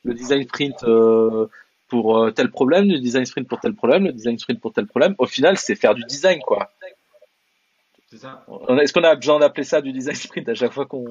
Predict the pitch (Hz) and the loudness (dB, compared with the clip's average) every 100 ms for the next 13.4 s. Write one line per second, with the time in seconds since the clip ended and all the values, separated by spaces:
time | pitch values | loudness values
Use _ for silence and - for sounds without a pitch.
0 | 117 _ _ 120 - 147 180 - - - | -16 _ _ -12 0 4 4 0 -14 -16
1 | - - 123 131 160 147 147 160 - 226 | -8 -4 -4 0 0 0 -2 -4 -2 -8
2 | - - _ _ - 113 117 117 113 143 | -8 -20 _ _ -2 2 2 2 -2 -6
3 | 165 139 - - - 151 151 180 170 143 | -10 -12 -16 -20 -12 -10 -10 -12 -12 -12
4 | - 143 151 151 131 135 139 151 - 139 | -8 -8 -8 -10 -12 -14 -12 -12 -14 -20
5 | 131 127 _ 127 127 139 139 143 143 139 | -20 -20 _ -16 -12 -12 -12 -16 -14 -16
6 | - 151 160 156 139 117 _ 147 151 127 | -18 -16 -14 -14 -16 -20 _ -18 -14 -14
7 | 98 - _ _ _ _ _ 117 156 151 | -16 -20 _ _ _ _ _ -8 -8 -8
8 | 143 143 156 147 151 - 170 143 139 151 | -12 -10 -8 -8 -10 -12 -12 -12 -10 -8
9 | 160 - _ _ - 120 117 113 151 165 | -10 -12 _ _ -14 -12 -12 -14 -12 -12
10 | 160 147 139 156 151 143 131 147 170 165 | -10 -12 -12 -12 -12 -12 -12 -10 -8 -8
11 | 120 - 113 117 113 139 143 - 175 165 | -10 -12 -12 -10 -10 -12 -12 -16 -16 -14
12 | 131 127 151 156 156 151 160 170 - - | -14 -12 -12 -12 -12 -12 -10 -8 -8 -10
13 | 110 87 90 160 | -14 -14 -14 -16